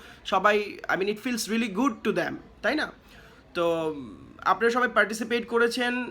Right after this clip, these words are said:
এর জন্য আপনাদেরকে আমি কি, মানে, ধন্যবাদ দিলেও চলবে না, because, আহ, আপনারা সবাই, মানে, প্রত্যেকে মিলে একটা সুন্দর পরিবার।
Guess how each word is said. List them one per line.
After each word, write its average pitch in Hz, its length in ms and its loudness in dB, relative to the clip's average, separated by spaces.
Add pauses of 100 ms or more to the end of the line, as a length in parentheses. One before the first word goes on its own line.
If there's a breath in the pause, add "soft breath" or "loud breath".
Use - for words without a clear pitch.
এর 185 160 0
জন্য 208 260 0
আপনাদেরকে 208 680 2
আমি 196 180 2
কি, 202 260 -4
মানে, 165 240 -2
ধন্যবাদ 196 480 2
দিলেও 214 240 4
চলবে 190 300 0
না, 170 140 2 (380 loud breath)
because, 190 240 2
আহ, 175 360 6 (140)
আপনারা 190 460 2 (160)
সবাই, 220 380 4
মানে, 180 140 -2
প্রত্যেকে 226 360 -2
মিলে 233 240 4
একটা 240 180 2
সুন্দর 220 260 2
পরিবার। 170 360 0